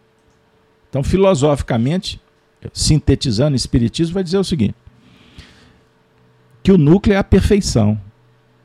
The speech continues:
é a unidade divina. Né?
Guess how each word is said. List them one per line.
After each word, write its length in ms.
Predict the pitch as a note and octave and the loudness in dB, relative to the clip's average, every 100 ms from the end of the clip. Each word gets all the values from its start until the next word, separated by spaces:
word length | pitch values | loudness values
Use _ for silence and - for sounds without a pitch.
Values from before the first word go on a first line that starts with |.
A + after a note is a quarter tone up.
| _ _ - | _ _ -2
é 80 | A#2 | 2
a 60 | |
unidade 460 | C3 B2 A#2 D3 C#3+ | 2 2 0 -2 -2
divina. 520 | D#3 C3 G#2 F2+ F#2+ A2+ _ _ _ _ _ _ _ _ _ _ _ _ _ _ _ _ _ _ _ - | -4 -4 -4 -6 -10 -18 _ _ _ _ _ _ _ _ _ _ _ _ _ _ _ _ _ _ _ -8
Né? 280 | G#2+ D#3+ | -6 -6